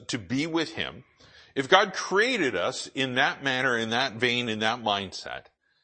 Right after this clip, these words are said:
that should be a comforting thought for us. He wants to have a relationship with you.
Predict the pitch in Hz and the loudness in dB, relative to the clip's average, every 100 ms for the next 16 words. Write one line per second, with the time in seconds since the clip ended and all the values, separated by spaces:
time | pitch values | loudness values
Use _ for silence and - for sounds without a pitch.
0 | _ _ _ _ _ _ _ _ _ _ | _ _ _ _ _ _ _ _ _ _
1 | - 117 214 220 - 208 185 165 160 - | -4 4 6 4 0 0 0 0 0 2
2 | 160 143 135 117 113 - 175 - - 85 | 0 2 0 -2 -4 0 0 0 -8 -6
3 | 64 - - - - _ _ _ _ _ | -6 -10 -10 -10 -12 _ _ _ _ _
4 | _ _ _ _ _ _ _ _ _ _ | _ _ _ _ _ _ _ _ _ _
5 | _ _ _ _ _ _ _ _ _ _ | _ _ _ _ _ _ _ _ _ _
6 | 98 175 156 160 208 202 - - 170 165 | -4 -2 -2 0 2 2 0 -4 0 0
7 | 156 139 127 135 185 - 98 76 - - | 0 0 0 -2 -4 -6 -8 -8 -8 -8
8 | - - - | -12 -16 -18